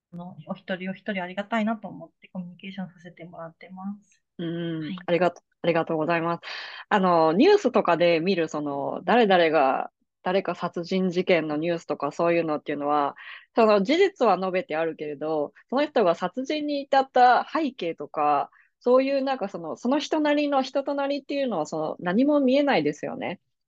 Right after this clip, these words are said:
Speaker 2: だからこそ、その一人一人が、一人が刑務所に入るいきさつもあっただろうし、け-、あの、その殺人、ね、例えば殺人に行きますけど、ひ-、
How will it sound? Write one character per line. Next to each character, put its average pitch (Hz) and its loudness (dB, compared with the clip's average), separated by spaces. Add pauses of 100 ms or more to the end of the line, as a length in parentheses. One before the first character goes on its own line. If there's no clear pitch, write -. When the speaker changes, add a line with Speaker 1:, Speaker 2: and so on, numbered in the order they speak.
(180)
Speaker 2:
だ 254 2
か 277 4
ら 233 6
こ 202 0
そ、 185 2
そ 175 -2
の 165 -2
一 202 -2
人 208 2
一 214 0
人 190 4
が、 170 2
一 285 -6
人 277 -4
が 262 2 (160)
刑 262 -2
務 262 -2
所 269 -6
に 220 -6
入 240 -2
る 185 -4 (100)
い 208 -8
き - -10
さ 240 0
つ 247 -6
も 233 -2
あ 240 4
っ 247 -8
た 185 2
だ 160 2
ろ 151 -4
う 160 -12
し、 240 -2 (400)
け-、 233 2 (200)
あ 185 4
の、 165 0
そ - -8
の 170 -4
殺 202 0
人、 208 2 (100)
ね、 170 -2
例 165 2
え - 2
ば 165 0
殺 160 -8
人 175 -2
に 175 0
行 160 -6
き 170 -6
ま 160 -2
す - -14
け 147 -4
ど、 151 -2
ひ-、 - -10